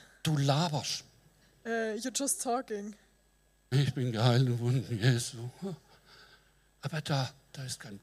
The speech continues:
Speaker 1: Duft dabei.
Speaker 2: But there's, there's no power in it.
Speaker 1: Weißt du, da ist, nimm dein Herz mit.
Speaker 2: And take your heart with you.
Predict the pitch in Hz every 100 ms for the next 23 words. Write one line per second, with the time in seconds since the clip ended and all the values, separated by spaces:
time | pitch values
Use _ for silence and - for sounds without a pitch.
0 | - 143 120 127 - - - - - -
1 | _ _ _ _ _ _ - 226 226 220
2 | - - 220 226 226 220 - 233 247 285
3 | 269 302 - - _ _ _ _ _ _
4 | - - - - - - - - - -
5 | - - - - - 139 170 170 156 156
6 | 147 190 202 - - 127 - - - _
7 | _ _ _ - - 214 233 247 233 202
8 | 240 226 202 - 226 - 220 190